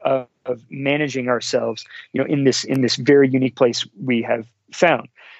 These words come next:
So I can make that case. I think that your listeners will understand, uh, because you've had other people on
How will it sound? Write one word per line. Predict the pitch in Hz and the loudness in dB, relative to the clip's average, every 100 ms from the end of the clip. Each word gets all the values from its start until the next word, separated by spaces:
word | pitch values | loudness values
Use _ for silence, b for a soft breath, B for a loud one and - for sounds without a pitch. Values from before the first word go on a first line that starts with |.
| - | -6
So | - 175 165 _ _ _ _ _ _ - | 0 0 0 _ _ _ _ _ _ -2
I | 185 | -2
can | 196 180 | -2 -10
make | 175 170 | -12 -10
that | 185 190 | -12 -10
case. | 165 165 - | -10 -10 -10
I | - 139 | -8 -8
think | - 143 - | -6 -8 -2
that | 143 | -2
your | 135 143 | 4 4
listeners | 143 147 160 143 | 4 2 0 -2
will | - 143 | -2 -2
understand, | 135 127 - 127 139 175 170 | 0 0 0 0 2 0 0
uh, | - 127 123 117 | 2 4 4 2
because | - 139 117 | 0 -2 0
you've | 131 | -2
had | - 139 | 2 2
other | 135 135 | 2 -2
people | 131 143 131 | -4 -6 -6
on | 139 139 127 143 | -6 -8 -8 -8